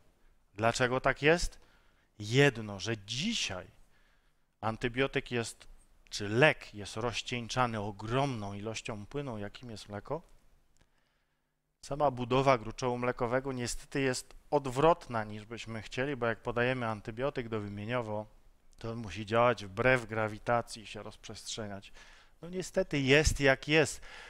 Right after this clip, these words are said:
Samo ułożenie gruczołu mlekowego, no niestety jest w takim miejscu, gdzie jest narażone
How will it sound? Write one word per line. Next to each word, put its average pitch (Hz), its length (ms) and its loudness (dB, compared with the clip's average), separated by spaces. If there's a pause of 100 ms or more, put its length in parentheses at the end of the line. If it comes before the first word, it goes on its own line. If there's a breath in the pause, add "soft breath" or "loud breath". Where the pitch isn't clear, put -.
Samo 151 360 4
ułożenie 135 840 4
gruczołu 110 420 -2
mlekowego, 120 600 0
no 147 140 -4
niestety 170 440 -2
jest 202 200 0
w - 120 -12
takim 156 420 2
miejscu, 135 640 -2
gdzie 120 220 -6
jest 120 420 -2 (540 loud breath)
narażone 131 840 4